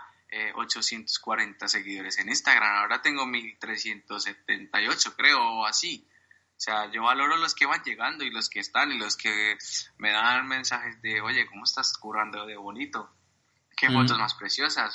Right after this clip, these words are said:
Speaker 1: me gustaría hacerme una foto". Yo valoro esos. Los que no están, pues, igual no les gusta cómo trabajo, igual no les gustan mis fotos y les gustará el vecino. Yo con los que están y las personas que, que, "Ay,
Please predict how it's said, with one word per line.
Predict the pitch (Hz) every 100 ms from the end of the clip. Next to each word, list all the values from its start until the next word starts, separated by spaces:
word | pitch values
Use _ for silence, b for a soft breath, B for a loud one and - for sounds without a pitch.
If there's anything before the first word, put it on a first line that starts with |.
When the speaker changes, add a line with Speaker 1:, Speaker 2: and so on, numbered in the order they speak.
| 113
Speaker 1:
me | 110
gustaría | 101 - 113
hacerme | 135 135 113
una | 104
foto". | 98 127 117
Yo | 104 110
valoro | 127 143 170 160
esos. | 165 - 135 - _ _ _ _ -
Los | 110
que | - 107
no | 101
están, | 107 127 147 180 -
pues, | 110 101 - -
igual | 101 98 - 110
no | 123
les | 120
gusta | 120 - 120 117
cómo | 131 127
trabajo, | 135 165 175 175 170
igual | 113 101
no | 101
les | 101
gustan | - - 120
mis | 151
fotos | 190 190 180 - 147
y |
les | 147 -
gustará | - 101 98 113 123 139
el | 147 110
vecino. | 98 - 156 113 - _ _ _ _ _ _
Yo | - 101 120 135
con | - 135
los | 131
que | - 127
están | - 139 123
y | 104
las | 98 -
personas | - 110 117 -
que, | 123 123 120 117 B B B _
que, | - 117 120
"Ay, | - 190